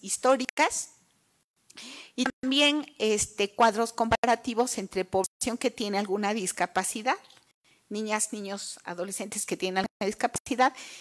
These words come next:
y quienes no tienen alguna discapacidad. Quise colocar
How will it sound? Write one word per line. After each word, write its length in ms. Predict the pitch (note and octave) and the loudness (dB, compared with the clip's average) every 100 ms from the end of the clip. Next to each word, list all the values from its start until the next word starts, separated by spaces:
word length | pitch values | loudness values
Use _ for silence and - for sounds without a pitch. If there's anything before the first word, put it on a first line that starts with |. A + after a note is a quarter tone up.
| - | -10
y 120 | G#3+ | -10
quienes 420 | - G#3 G3 G#3 | -2 -2 0 -2
no 160 | A#3+ A3+ | 0 0
tienen 500 | A3 A3 G3 G3 G3 | 2 0 0 0 0
alguna 400 | F#3 F3+ F3+ F#3 | 0 0 0 0
discapacidad. 880 | E3+ - - D#3+ E3 - D#3+ D3 D#3+ - - - - - - | -2 -4 -4 -4 -4 -6 -8 -8 -10 -16 -20 -20 -20 -20 -2
Quise 160 | C4+ - - - | 0 0 -4 0
colocar 560 | G#3+ - A3+ A3 B3 | 0 2 4 4 0